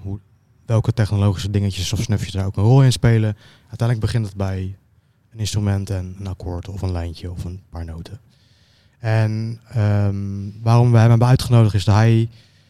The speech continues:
is iemand die heel erg vanuit de beperking, eh, schrijft en componeert in de zin dat hij zo goed als geen, eh, theoretische kennis heeft, maar zichzelf heel erg laat leiden door de dingen die hij uitprobeert, eh, in de software.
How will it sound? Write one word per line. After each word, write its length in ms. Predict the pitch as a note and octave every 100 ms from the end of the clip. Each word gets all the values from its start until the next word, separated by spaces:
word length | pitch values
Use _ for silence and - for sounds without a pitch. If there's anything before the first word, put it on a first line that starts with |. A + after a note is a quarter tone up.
| _
is 320 | - A2 - -
iemand 520 | C3+ B2 B2 A#2 A2+
die 120 | A2+
heel 140 | A#2
erg 140 | B2 -
vanuit 240 | B2 A2+
de 80 | G#2
beperking, 720 | F#2+ A#2+ B2 - A#2 A#2 A2
eh, 280 | A#2+ G#2+ G2+
schrijft 460 | F#2 - A2 G#2 -
en 60 |
componeert 460 | G#2 G2+ G2+ G#2 G#2
in 100 | A2+
de 60 | F#2+
zin 280 | G#2 G2+
dat 240 | G2+ G2 -
hij 440 | G2 G2 G2 F#2 - _ _ _
zo 180 | - A#2+
goed 240 | A2+ B2+ -
als 280 | B2 - -
geen, 540 | G2 D3 D3+ C#3 A#2 -
eh, 120 | B2+
theoretische 440 | A2+ B2 A2+ A2+ -
kennis 220 | B2+ A2+
heeft, 380 | F#2+ F#2+ - - _ _ _ _ _
maar 280 | G#2 G#2 G#2+
zichzelf 460 | G2+ - B2+ A2+ -
heel 180 | A#2
erg 100 | B2
laat 220 | A#2+ A2+ A2
leiden 340 | A2 A2 G#2+
door 480 | G#2+ G2+ G2+ G2 G#2 G#2+
de 100 | G#2
dingen 220 | G#2 G2+
die 100 | G#2
hij 80 | G2+
uitprobeert, 680 | G2+ - G2 F#2 F2+ - -
eh, 180 | - G2+ G2
in 100 | G2+
de 100 | G2
software. 360 | F2+ B2 -